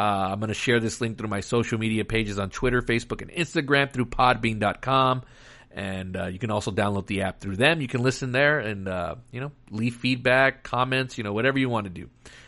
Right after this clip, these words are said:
I, I appreciate any feedback, whether it's positive or negative. Um, I love doing this show. I'm glad I'm back.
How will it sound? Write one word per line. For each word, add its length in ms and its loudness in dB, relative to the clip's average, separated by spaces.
I, 100 -2
I 420 -4
appreciate 560 0
any 240 -2
feedback, 520 2
whether 240 2
it's 140 -4
positive 480 2
or 80 0
negative. 440 -8
Um, 280 -12
I 60 -4
love 200 2
doing 240 4
this 140 0
show. 180 4
I'm 140 4
glad 200 6
I'm 120 0
back. 460 6